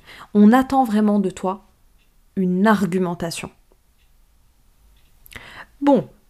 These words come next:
cet épisode touche à sa fin. Et j'espère que c'est plus clair pour toi,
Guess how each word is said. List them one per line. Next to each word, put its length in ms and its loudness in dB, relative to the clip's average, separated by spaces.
cet 240 -2
épisode 420 -2
touche 260 -8
à 40 -2
sa 180 -10
fin. 200 -18
Et 60 -4
j'espère 580 -4
que 240 -6
c'est 440 -4
plus 180 -2
clair 340 -6
pour 180 -16
toi, 300 -4